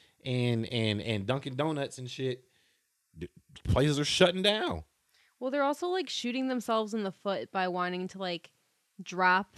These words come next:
Speaker 2: the dollar amount that people are getting a week, because if you want the economy to continue to be successful at all, people have to have money to spend. So if they're not, if they're ha-, they're
Speaker 1: Poor
Speaker 2: only getting
Speaker 1: people.
Speaker 2: enough money to,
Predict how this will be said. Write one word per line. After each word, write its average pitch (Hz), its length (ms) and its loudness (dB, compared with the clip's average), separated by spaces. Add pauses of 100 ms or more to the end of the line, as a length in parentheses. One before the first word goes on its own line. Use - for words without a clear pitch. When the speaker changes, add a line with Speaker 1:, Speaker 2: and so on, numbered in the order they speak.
Speaker 2:
the 196 120 -2
dollar 175 380 2
amount 175 260 -2
that 190 80 -16
people 185 220 -8
are 175 80 -6
getting 165 300 -6
a 185 60 -4
week, 214 240 -2
because 196 500 -2 (380)
if 214 100 -2
you 262 140 2
want 277 220 6
the 359 120 6
economy 226 580 2
to 226 220 0 (520)
continue 202 440 0
to 196 80 -2
be 202 140 -2
successful 220 920 -2
at 180 160 0
all, 180 400 2 (240)
people 254 240 0
have 285 160 4
to 285 80 0
have 269 120 2
money 220 220 2
to 196 100 -2
spend. 170 500 -4
So 220 200 0
if 233 120 0
they're 262 120 0
not, 254 300 4 (280)
if 247 120 0
they're 277 140 6
ha-, 254 160 6 (180)
they're 247 200 4
Speaker 1:
Poor 226 100 2
Speaker 2:
only 285 260 6
getting 240 320 4
Speaker 1:
people. 233 100 2
Speaker 2:
enough 214 220 2
money 202 500 2 (120)
to, 214 580 0